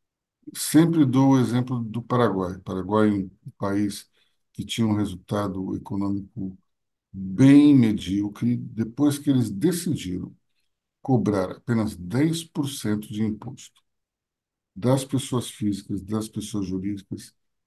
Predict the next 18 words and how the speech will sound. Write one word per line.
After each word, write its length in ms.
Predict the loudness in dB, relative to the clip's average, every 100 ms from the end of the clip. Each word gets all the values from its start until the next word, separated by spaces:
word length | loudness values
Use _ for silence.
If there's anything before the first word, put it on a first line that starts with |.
| _ _
é 300 | 2 2 2 -4
o 80 | -8
país 520 | -2 0 2 0 -4
que 120 | -2
mais 280 | -2 0 -6
cresce 400 | -6 -4 -4 -4
na 80 | -4
América 340 | -4 -6 -6
Latina 540 | -6 -6 -6 -6 -6 -8 -16 _ _ _ _ _ _
e 400 | 8 8 8 2 -8 _ 0
o 100 | 2
governo 540 | 4 4 4 4 0
que 180 | 0 2
mais 480 | 4 4 2 -4 -10 _
arrecada 1080 | 0 2 2 0 -4 2 4 4 0 -4 -8 _ _ _ _ _ _ _ -6
na 300 | 0 0 0
América 380 | -2 -4 -6
Latina. 420 | -10 -10 -12 -14